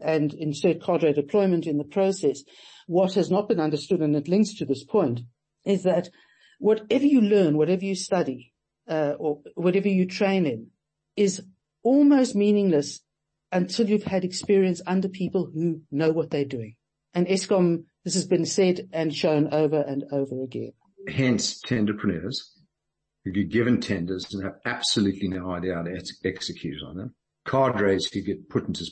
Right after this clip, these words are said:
Speaker 2: positions of power and importance and have no idea what they're doing. And that's how we've destroyed the country. We've just got rid of competence and brought in incompetence.
Speaker 1: Mm.
Speaker 2: It's,
Speaker 1: Yeah.
Speaker 2: do you know what really upsets me? The international community have no idea.
Speaker 1: Yeah.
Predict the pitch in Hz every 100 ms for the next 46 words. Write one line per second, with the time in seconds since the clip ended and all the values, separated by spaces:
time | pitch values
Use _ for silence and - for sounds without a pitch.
0 | - 92 82 104 117 98 90 - 92 90
1 | 85 87 85 - 90 - 52 - - _
2 | _ 95 92 104 110 90 85 82 - 71
3 | 73 80 _ _ _ 110 110 104 - 113
4 | 107 - - - 101 80 - 202 - -
5 | _ _ _ - 101 92 110 - 101 82
6 | 92 127 - - 87 - 85 104 104 -
7 | 101 90 101 104 95 - 98 90 80 73
8 | - - - - - 185 196 202 - _
9 | _ _ _ - - 160 233 220 - 104
10 | 110 120 110 101 90 - - 90 - 82
11 | - _ _ _ _ - 104 107 - 147
12 | 165 175 135 101 - 98 - - 87 87
13 | 87 - 98 82 87 85 80 80 82 80
14 | 69 - _ _ - 147